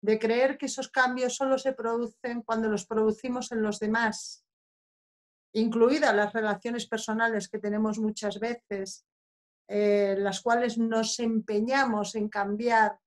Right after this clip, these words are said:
o creer que pueden cambiar las otras personas que nos rodean,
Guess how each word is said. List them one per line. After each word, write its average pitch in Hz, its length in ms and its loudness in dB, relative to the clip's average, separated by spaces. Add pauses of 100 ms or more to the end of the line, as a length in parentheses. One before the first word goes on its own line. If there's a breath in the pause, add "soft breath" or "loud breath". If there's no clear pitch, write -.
(460)
o 220 240 -2
creer 226 540 0
que 226 100 -8
pueden 226 280 -4
cambiar 214 420 0 (220)
las 214 360 -2
otras 226 340 -2
personas 208 520 -4
que 202 100 -8
nos 190 240 -6
rodean, 208 480 -2